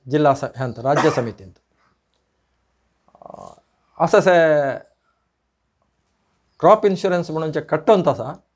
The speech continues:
कोणासो क्रॉप इन्शुरन्स गावात नाही ह्याच्या विरुद्ध आम्ही एक क-, प्रतिभटन केलं आहे आणि आम्ही उठून रावले तर समजता. मी राज्य समितीच्या सदस्य होऊन असताना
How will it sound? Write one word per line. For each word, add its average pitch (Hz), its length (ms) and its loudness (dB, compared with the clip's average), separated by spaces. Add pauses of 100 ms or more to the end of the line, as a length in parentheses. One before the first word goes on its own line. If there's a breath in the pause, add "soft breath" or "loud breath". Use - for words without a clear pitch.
(540)
कोणासो 196 340 0
क्रॉप 180 360 0
इन्शुरन्स 165 440 -4
गावात 147 320 4
नाही 110 200 -10 (1080)
ह्याच्या 170 220 -2
विरुद्ध 170 400 0
आम्ही 165 200 2
एक 156 160 -4
क-, - 160 -14
प्रतिभटन 147 760 -2
केलं 123 260 -6
आहे - 100 -12 (240)
आणि - 100 -20 (120)
आम्ही 160 340 -10
उठून 175 340 0
रावले 160 320 0
तर 262 100 -10
समजता. 135 640 -4 (200)
मी 202 500 2
राज्य 196 340 2
समितीच्या 202 680 -2
सदस्य 175 420 -6
होऊन 170 180 -2
असताना 135 440 -6